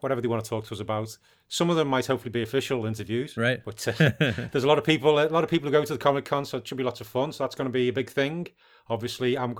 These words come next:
Speaker 1: I'm gonna be flying, so it's gonna take up time, stuff like that.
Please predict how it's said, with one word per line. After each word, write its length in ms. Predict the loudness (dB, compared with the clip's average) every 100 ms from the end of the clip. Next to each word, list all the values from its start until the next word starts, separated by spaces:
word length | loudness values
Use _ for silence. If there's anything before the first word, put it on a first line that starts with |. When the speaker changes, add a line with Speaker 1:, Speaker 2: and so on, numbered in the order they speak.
| -6
Speaker 1:
I'm 140 | -4
gonna 120 | -2 -2
be 80 |
flying, 460 | -4 -2 0 0 -2 -8 _ _ _ _
so 220 | -8 -4
it's 100 | -4
gonna 140 | -4 -8
take 140 | -8
up 100 | -10
time, 400 | -2 0 2 0 -6 _ _
stuff 240 | -16 -8
like 140 | -8 -2
that. 400 | -2 -4 -10 -16